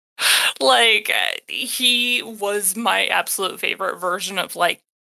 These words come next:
chaos magic. Like, Galma had all of it.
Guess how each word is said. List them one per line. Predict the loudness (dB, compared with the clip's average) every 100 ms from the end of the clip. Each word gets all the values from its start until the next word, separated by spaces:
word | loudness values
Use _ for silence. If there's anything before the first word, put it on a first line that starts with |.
| _
chaos | -2 0 2 2 2 0
magic. | 0 -4 -2 0 -2 -2 -12
Like, | -2 2 4 4 4 2 -2 -12 -16 _ -14 -14 -18 -20 _ _ _ _ 0
Galma | 2 4 4 4
had | 4 2 0 -6 _ 0
all | 2 2 -4
of | -4
it. | -4 -4